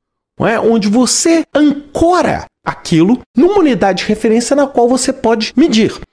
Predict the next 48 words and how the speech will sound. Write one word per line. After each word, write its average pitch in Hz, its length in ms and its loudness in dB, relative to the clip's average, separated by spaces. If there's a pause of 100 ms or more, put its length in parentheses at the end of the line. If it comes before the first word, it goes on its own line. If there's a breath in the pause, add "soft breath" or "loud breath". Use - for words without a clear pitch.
(200)
Então 440 160 2
vamos 403 280 2
dar 311 220 2
aqui 277 180 -4
um 254 140 2
exemplo. 127 420 -2
Vamos 415 260 2
supor 302 300 0
que - 80 -16
você 285 220 0
tem 240 160 -2
um 254 80 4
curso - 460 0
de - 140 -4
três 277 360 2
dias, - 540 -2 (200)
tá? 147 220 0
Você 220 240 -2
tem 240 160 -2
um 262 80 4
curso 220 340 0
de - 140 -6
três 254 260 2
dias. - 420 -4 (340)
Então 381 360 2
você, 403 300 0 (300)
por 302 140 2
exemplo, 285 400 2
pode 269 460 0
ancorar 302 680 0 (200)
o 127 240 2
aprendizado 156 1000 0
das 190 220 0
pessoas 233 720 0 (160)
na 294 100 2
duração 285 480 0
do 294 100 0
curso, - 420 -2 (400)
não 120 120 -2
é? 262 140 2
Você 160 260 0
fala, 92 300 -2
"Poxa, 98 400 -2
no 120 80 2
final 147 600 2
de 170 100 2
um 262 140 4
dia, 277 460 2